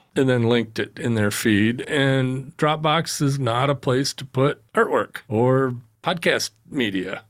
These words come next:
you know, unless you're sending it off to your editor or whatever, but you don't publish from there. So, uh, other than that, if you're using Blueberry, PowerPress, or, uh, are hosting, uh, you know, where you put your artwork will work. As long as your feed works from your site,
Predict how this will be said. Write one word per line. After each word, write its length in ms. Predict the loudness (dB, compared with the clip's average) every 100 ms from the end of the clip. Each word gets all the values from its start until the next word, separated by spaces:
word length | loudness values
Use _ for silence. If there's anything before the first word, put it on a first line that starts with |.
| 0
you 80 |
know, 120 | 2 4
unless 320 | 2 0 0
you're 240 | 0 -2 -8
sending 380 | -6 -4 -2 -2
it 100 | 0
off 200 | 0 -2
to 100 | -4
your 120 | -2
editor 460 | 0 0 -2 -2 -2
or 20 |
whatever, 440 | -2 -2 -4 -4
but 180 | -4 -4
you 120 | -2
don't 360 | 2 0 0 -4
publish 380 | 0 2 0 -2
from 240 | -2 -2
there. 320 | 0 -2 -4 -10
So, 560 | -10 -4 -2 0 2 2
uh, 200 | 2 0
other 160 | 2 4
than 100 | 6
that, 200 | 4 2
if 140 | 2 2
you're 80 |
using 320 | 4 6 4 6
Blueberry, 520 | 6 6 6 6 2
PowerPress, 720 | 2 2 2 2 2 2 2
or, 460 | 4 6 8 6 6
uh, 360 | 4 4 2 -4 _ -4
are 200 | 0 2
hosting, 800 | 0 4 4 4 2 2 2 -2 -14 -10
uh, 260 | -6 -4 -4 -6
you 80 | 0
know, 80 | 2
where 180 | 4 4
you 140 | 4
put 180 | 4 4
your 100 | 4
artwork 440 | 4 4 2 2
will 180 | 0 2
work. 320 | 4 4 2
As 180 | -2 0
long 140 | 2 2
as 100 | 0
your 60 |
feed 260 | 0 0 4
works 380 | 4 2 -2 -10
from 240 | -2 0
your 140 | 2
site, 400 | 0 2 2 2